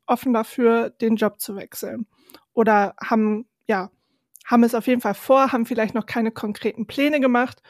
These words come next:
Manche haben schon konkrete Pläne gemacht, aber da sieht man ja schon ganz gut, allein diese Wechselwilligkeit ist ja auch schon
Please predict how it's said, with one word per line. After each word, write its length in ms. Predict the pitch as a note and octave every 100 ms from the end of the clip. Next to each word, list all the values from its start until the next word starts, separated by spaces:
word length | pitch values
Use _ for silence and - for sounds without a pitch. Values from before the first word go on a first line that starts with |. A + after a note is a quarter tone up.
| _ _ _ -
Manche 400 | A#3+ A#3+ A3+ F#3
haben 160 | C4 C#4+
schon 200 | C4 B3
konkrete 520 | A#3+ - A3 A3 A3+
Pläne 300 | - A3 G#3+
gemacht, 260 | G#3 G#3
aber 160 | G#3+ G#3
da 220 | G#3 B3
sieht 200 | A#3 D#4
man 140 | G#3 G3
ja 140 | G3
schon 200 | - G3+
ganz 220 | G3 G#3
gut, 300 | G#3+ B3+ - _ - - _ _
allein 320 | A#3+ A#3+ B3
diese 480 | B3+ B3 A3+ G#3+ G3
Wechselwilligkeit 1120 | A#3 B3 - A#3+ G#3+ A3 B3+ B3 - B3+ B3+
ist 160 | B3+ A#3
ja 180 | E3+ A3+
auch 60 |
schon 520 | - A3 G#3+ G#3 -